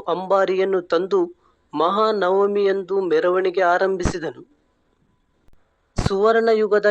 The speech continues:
ಎರಡನೇ ದೇವರಾಯನ ಕಾಲದಲ್ಲಿ ಬರ್ಮಾವನ್ನು ವಶಪಡಿಸಿಕೊಂಡು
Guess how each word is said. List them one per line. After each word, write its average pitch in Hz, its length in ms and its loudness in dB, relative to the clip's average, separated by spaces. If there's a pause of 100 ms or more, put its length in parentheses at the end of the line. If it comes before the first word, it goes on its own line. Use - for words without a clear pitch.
ಎರಡನೇ 190 460 2 (140)
ದೇವರಾಯನ 185 640 0
ಕಾಲದಲ್ಲಿ 175 640 -2 (140)
ಬರ್ಮಾವನ್ನು 180 720 0
ವಶಪಡಿಸಿಕೊಂಡು 175 880 -2